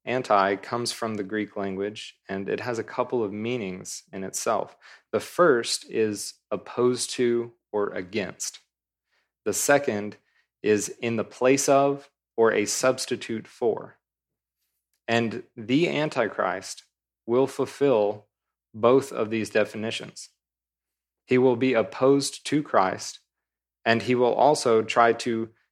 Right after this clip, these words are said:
set himself up as Christ. He will both,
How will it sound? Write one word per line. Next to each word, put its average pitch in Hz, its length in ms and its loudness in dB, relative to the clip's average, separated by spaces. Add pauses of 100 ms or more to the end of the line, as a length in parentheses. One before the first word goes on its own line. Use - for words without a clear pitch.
set 135 320 4
himself 117 500 0
up 110 420 0
as 113 320 4
Christ. - 520 -4 (1200)
He 123 100 -4
will 110 120 4
both, 113 240 4